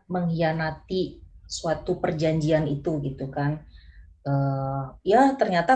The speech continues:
kalau baca-baca gitu dari berbagai sumber, pertama ada yang bilang karena jealous,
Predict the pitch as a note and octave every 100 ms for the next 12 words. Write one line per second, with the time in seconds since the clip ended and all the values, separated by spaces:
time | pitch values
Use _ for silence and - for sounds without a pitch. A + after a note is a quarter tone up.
0 | G#3 F3+ D#3 D3+ E3+ E3 D3+ G#3+ F#3 D#3
1 | F3+ D#3 D3+ D#3 D#3+ D#3 D#3+ E3 E3 F#3
2 | C#4 C#4+ - _ _ _ _ _ _ _
3 | _ _ _ _ _ _ _ _ - -
4 | E3+ G3+ B3+ F3 D#3+ D#3+ G3 G3+ E3 D#3
5 | D3 C#3+ D3+ D#3 D#3 D#3 D#3 - -